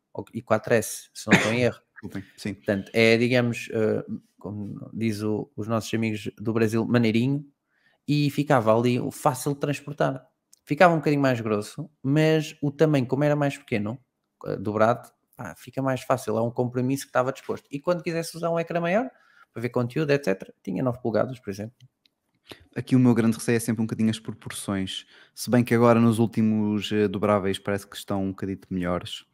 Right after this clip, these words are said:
Speaker 2: em termos, eh, sobretudo do ecrã de fora, quando está dobrado, a
Speaker 1: Uhum.
Speaker 2: usabilidade do dispositivo pelo ecrã de fora, parece que
Speaker 1: No
Speaker 2: em muitos
Speaker 1: foldable já é
Speaker 2: casos
Speaker 1: bom.
Speaker 2: já
Speaker 1: No
Speaker 2: é
Speaker 1: novo.
Speaker 2: bastante bom,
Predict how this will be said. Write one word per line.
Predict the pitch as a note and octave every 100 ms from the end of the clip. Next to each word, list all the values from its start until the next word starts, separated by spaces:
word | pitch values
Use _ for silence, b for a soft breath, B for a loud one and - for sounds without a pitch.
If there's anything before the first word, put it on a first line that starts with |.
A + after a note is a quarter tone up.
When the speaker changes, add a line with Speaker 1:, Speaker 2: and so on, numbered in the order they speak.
| B B B -
Speaker 2:
em | G2+
termos, | G#2+ G#2 G#2 F#2 -
eh, | G2
sobretudo | F2+ G3+ D#3+ - F3 C3+
do | C3
ecrã | B2 B2+ B2 B2 A#2
de | A2+ -
fora, | - A#2 G#2+
quando | G#2 A2 G#2 - A#2
está | - A#2
dobrado, | G#2+ G2+ A2+ A#2 A#2 -
a | F#2+ G#2
Speaker 1:
Uhum. | G#2+
Speaker 2:
usabilidade | C3 A#2+ A2+ A2+ A2 A2 A2 A2
do | G#2 G#2+ A#2
dispositivo | - A2 - A#2+ A2+ -
pelo | A2+ A2
ecrã | G#2+ A2 A2
de | G#2+
fora, | - F#2 F2+
parece | G2+ G2+ -
que | - G#2 G2 b b b
Speaker 1:
No | A#2+ -
Speaker 2:
em |
muitos | G#2 A2 A2+
Speaker 1:
foldable | C3 G#2
já | C3+
é | C#3 C3+
Speaker 2:
casos |
Speaker 1:
bom. | G2+ G2+ G2 _ _ _ _ -
Speaker 2:
já | - A2+
Speaker 1:
No |
Speaker 2:
é | A2+
Speaker 1:
novo. |
Speaker 2:
bastante | G#2+ G2 A2+ G2+
bom, | G#2+ A2 B2+ -